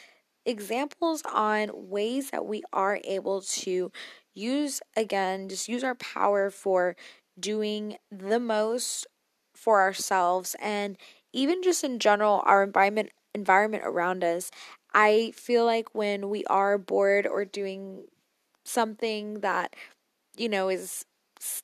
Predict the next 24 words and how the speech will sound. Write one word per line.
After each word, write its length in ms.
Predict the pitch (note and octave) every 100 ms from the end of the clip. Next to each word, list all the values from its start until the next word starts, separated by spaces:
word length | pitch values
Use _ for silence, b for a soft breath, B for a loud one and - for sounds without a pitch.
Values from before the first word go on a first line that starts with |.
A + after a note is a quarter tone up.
| -
kinda 280 | A#3 G#3+ G#3+
sorta 320 | G#3+ G3+ G3+
waste 240 | G3 G#3
of 60 | G3+
time, 500 | - F#3 F#3+ G3+ G#3+ _ _ _ _ _ - -
it's 140 | - F#3+
very 220 | G#3 G#3
easy 460 | - G#3 F#3 G3+ G3
to 540 | - - G3 G3 G3 B B B
think 200 | G#3+ G3+
there's 200 | G#3 F#3+
really 280 | G3 F#3+ G3
nothing 340 | F3+ - G3
else 220 | F3+ F#3+ -
to 100 | F#3+
do. 420 | F#3 F3+ F#3+ A3+ B B B
But 140 | G#3 -
when 200 | G#3+ G#3
you 100 | G#3
do 240 | F3+ G3
have 200 | G#3 G3+
that 180 | G3+ -
free 160 | - G3
time, 440 | - F#3+ F#3+ F#3+